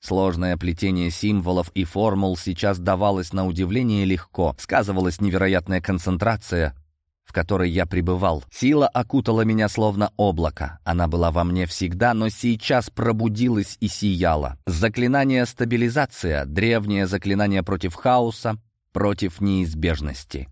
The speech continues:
Я чувствовал, как сила приливает к моим рукам, как она проникает в саму ткань реальности. Губы шептали нужные слова. Печать, поток, добавить узлы смещения, руны, еще печать и еще узлы.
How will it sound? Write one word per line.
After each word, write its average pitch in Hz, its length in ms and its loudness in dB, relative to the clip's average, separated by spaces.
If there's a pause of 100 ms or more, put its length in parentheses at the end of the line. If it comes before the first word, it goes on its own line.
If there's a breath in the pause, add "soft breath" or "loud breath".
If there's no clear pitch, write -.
Я 131 200 2
чувствовал, 123 720 0
как 113 240 -2
сила 135 400 2
приливает 110 600 2
к - 80 -12
моим 113 280 2
рукам, 110 480 2
как - 180 -4
она 104 180 2
проникает 117 1040 0
в - 60 -14
саму 113 340 0
ткань 110 400 0
реальности. 87 800 0 (140)
Губы 90 380 2
шептали 92 480 0
нужные 92 520 0
слова. 87 480 0
Печать, 90 540 -2 (180)
поток, 87 580 -2
добавить 92 540 0
узлы 92 280 2
смещения, 92 880 -2
руны, 98 600 2 (120)
еще 98 420 0
печать 98 560 -2
и 120 60 2
еще 98 680 0
узлы. 92 480 2